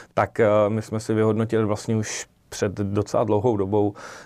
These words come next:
eh, že, nebo jsme si všimli toho negativního trendu klesající důvěry veřejnosti v neziskovky a v celý ten sektor. Způsobený je to více, eh, faktorama, částečně si za to můžeme my jako neziskový organizace i sami. Ale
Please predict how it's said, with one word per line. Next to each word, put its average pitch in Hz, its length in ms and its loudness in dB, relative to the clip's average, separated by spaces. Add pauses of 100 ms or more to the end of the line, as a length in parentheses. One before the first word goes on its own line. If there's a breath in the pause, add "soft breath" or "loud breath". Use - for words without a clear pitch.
eh, 98 300 0
že, 110 140 -2
nebo 104 380 0
jsme 113 180 -2
si 110 120 -4
všimli 117 640 2
toho 110 420 2
negativního 113 640 2
trendu 110 440 0
klesající 107 560 -2
důvěry 104 320 2
veřejnosti 104 680 -2
v 104 80 -4
neziskovky 107 800 -2
a 82 80 0
v - 80 -18
celý 104 320 -2
ten 95 160 -6
sektor. 107 520 -2 (380 loud breath)
Způsobený 101 560 0
je 95 80 0
to 87 140 -6
více, 104 460 -2
eh, 113 100 -10 (180)
faktorama, 104 800 0
částečně 95 460 -4
si 95 120 -10
za 95 100 -2
to 92 120 -4
můžeme 92 340 -6
my 90 200 -4
jako 92 240 -4
neziskový 90 500 -6
organizace 98 500 -4
i - 80 -10
sami. 123 380 0 (720 loud breath)
Ale 117 800 6